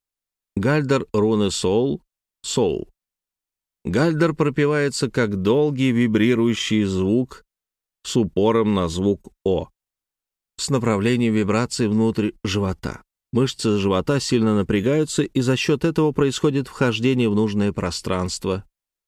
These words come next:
В сейте звук "С" не звучит. Мудра руны. Левой рукой делают руну Кено, а правой — руну Иса. Затем подушечка большого пальца левой руки касается подушечки правого указательного пальца.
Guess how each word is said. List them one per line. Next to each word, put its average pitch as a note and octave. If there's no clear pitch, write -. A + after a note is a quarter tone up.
В -
сейте G2+
звук F#2
"С" -
не A#2+
звучит. -
Мудра C3+
руны. F2
Левой D3
рукой D#3+
делают B2
руну A2+
Кено, D3+
а A#2
правой — A#2
руну G#2+
Иса. F#2+
Затем A#2
подушечка A#2
большого G2+
пальца B2+
левой G2+
руки G2
касается A#2+
подушечки G#2
правого G2
указательного G2
пальца. G2+